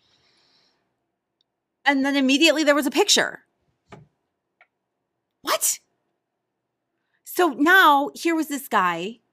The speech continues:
with all these tattoos and this gorgeous shepherd in his profile picture, and immediately I'm like, "Well,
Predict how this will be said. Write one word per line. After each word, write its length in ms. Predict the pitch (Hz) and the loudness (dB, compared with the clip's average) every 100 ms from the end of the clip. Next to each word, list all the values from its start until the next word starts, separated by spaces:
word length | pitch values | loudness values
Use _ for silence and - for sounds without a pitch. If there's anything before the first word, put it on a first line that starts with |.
| _ _ _ | _ _ _
with 140 | 262 _ _ _ - | -20 _ _ _ -4
all 120 | 285 | 0
these 160 | 330 320 | 0 0
tattoos 480 | 285 233 220 185 190 | -2 -6 -4 -6 -4
and 160 | 247 240 | -6 -6
this 140 | 240 - 190 165 | -8 -12 -12 -12
gorgeous 440 | - 320 370 262 247 | -2 0 0 0 -4
shepherd 540 | - 247 208 165 170 | -2 -2 0 -4 -4
in 100 | 202 | -8
his 140 | 196 185 | -10 -8
profile 380 | 240 220 156 147 | -8 -6 -6 -6
picture, 340 | 175 - 190 | -10 -10 -10
and 160 | - 220 | -8 -6
immediately 540 | 208 226 254 180 202 | -6 -6 -6 -4 -2
I'm 80 | 180 | -2
like, 160 | 185 | 0
"Well, 280 | 208 190 - | 4 4 2